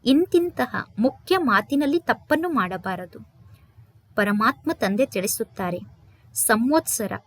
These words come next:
ಮತ್ತು ಡೇಟನ್ನು ಅವಶ್ಯವಾಗಿ ಚಿತ್ರದಲ್ಲಿ ಬರೆಯಬೇಕು. ಮೊದಲು ಈ ಲಕ್ಷ್ಮೀನಾರಾಯಣರ ರಾಜ್ಯ ಪ್ರಾರಂಭ ಆಗುತ್ತದೆ. ಲಕ್ಷ್ಮೀನಾರಾಯಣರ ರಾಜ್ಯಕ್ಕಿಂತ ಮೊದಲು ಬೇರೆ ಯಾರ ರಾಜ್ಯವೂ ಇರುವುದಿಲ್ಲ.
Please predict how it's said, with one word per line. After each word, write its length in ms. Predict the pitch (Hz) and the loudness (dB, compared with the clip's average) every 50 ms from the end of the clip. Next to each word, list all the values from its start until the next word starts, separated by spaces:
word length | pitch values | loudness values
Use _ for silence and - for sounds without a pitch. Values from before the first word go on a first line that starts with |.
| - | -4
ಮತ್ತು 260 | 202 240 - - - 330 | -4 -4 -2 0 0 0
ಡೇಟನ್ನು 680 | 254 190 202 202 240 262 - 320 294 277 247 - - - | 2 2 2 2 2 2 2 0 0 0 0 -4 -4 -2
ಅವಶ್ಯವಾಗಿ 720 | - 185 180 214 277 - - - 349 330 330 311 294 - 330 | -2 0 0 0 0 0 0 0 0 0 0 0 -2 -2 -4
ಚಿತ್ರದಲ್ಲಿ 600 | - - 220 - - - 269 302 285 311 311 349 | -4 -4 -4 -4 -2 0 0 0 2 0 0 -2
ಬರೆಯಬೇಕು. 640 | 311 - 196 180 180 190 190 196 190 196 - - - - - _ _ _ - - - - _ _ _ - - - _ - | -2 -2 -4 -4 -2 -4 -4 -6 -8 -10 -12 -20 -20 -20 -20 _ _ _ -20 -20 -20 -20 _ _ _ -20 -20 -20 _ -4
ಮೊದಲು 380 | 208 208 208 208 196 302 294 226 196 - - | 0 2 2 2 2 2 0 0 -4 -4 -2
ಈ 100 | 233 277 | 0 2
ಲಕ್ಷ್ಮೀನಾರಾಯಣರ 1080 | 294 254 196 190 - - - - - 285 330 349 320 240 180 180 190 214 233 269 294 269 | 2 2 0 0 -2 -4 -4 -2 -2 0 0 2 2 2 2 2 2 2 2 0 0 0
ರಾಜ್ಯ 400 | 269 233 - 185 170 - - - | 2 2 2 2 0 -4 -4 -4
ಪ್ರಾರಂಭ 480 | 320 - - 220 185 170 175 196 214 254 262 | -4 -4 -2 -2 0 0 0 -2 -2 -2 -2
ಆಗುತ್ತದೆ. 600 | 220 180 196 - _ - 180 165 - 202 - - _ - - - - _ _ - - _ _ - _ _ _ _ _ _ - | -4 -4 -6 -10 _ -8 -8 -8 -8 -14 -16 -20 _ -20 -20 -20 -20 _ _ -20 -20 _ _ -20 _ _ _ _ _ _ -4
ಲಕ್ಷ್ಮೀನಾರಾಯಣರ 1000 | 190 214 208 - - - - - 269 311 320 294 240 185 180 185 202 214 220 208 190 180 - - | -2 0 0 0 -2 -2 0 2 2 2 4 2 2 2 2 0 0 -2 -2 -2 -4 -6 -4 0
ರಾಜ್ಯಕ್ಕಿಂತ 680 | 196 196 196 190 180 - - 277 - - 277 269 254 - 285 | 2 2 2 2 -2 -6 -6 -6 -2 0 0 0 2 2 0
ಮೊದಲು 360 | 262 208 214 180 202 202 185 | 0 2 0 0 -2 -4 -4
ಬೇರೆ 480 | - 165 160 - 214 208 226 254 285 254 | -6 -8 -2 0 2 4 4 2 2 0
ಯಾರ 280 | 208 196 165 185 208 277 | -2 -2 -4 -4 -4 -2
ರಾಜ್ಯವೂ 560 | 254 240 214 214 196 - - 277 277 - 320 | 0 0 -2 -2 -2 -2 0 0 0 0 0
ಇರುವುದಿಲ್ಲ. 480 | 311 254 - 180 190 196 180 185 170 | -2 -2 -2 -2 -4 -4 -4 -4 -8